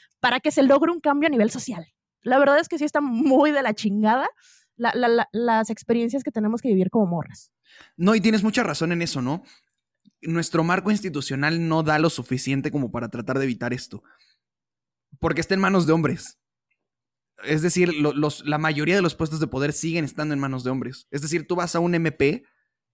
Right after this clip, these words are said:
Speaker 2: y ves muy pocas mujeres. Quienes, si te pasa algo, quienes van a llevar la investigación van a ser güeyes.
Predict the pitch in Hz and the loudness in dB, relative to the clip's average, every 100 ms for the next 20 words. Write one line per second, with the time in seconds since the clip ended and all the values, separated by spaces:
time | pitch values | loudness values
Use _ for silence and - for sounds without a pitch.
0 | _ 135 139 123 143 170 160 143 135 127 | _ -6 -4 -4 2 2 4 0 -4 -4
1 | 120 117 123 - _ _ _ _ _ _ | -6 -8 -10 -20 _ _ _ _ _ _
2 | 143 143 143 139 - - - - 143 175 | -2 -2 -2 -4 -8 -10 -10 -8 -4 -4
3 | 180 180 170 151 131 127 165 190 156 139 | 0 0 0 -2 -4 -2 -2 0 -2 -2
4 | 135 139 120 120 127 131 139 123 120 135 | -4 -8 -12 -12 -8 -8 -10 -10 -6 -6
5 | 127 123 120 113 127 - | -4 -6 -6 -8 -14 -20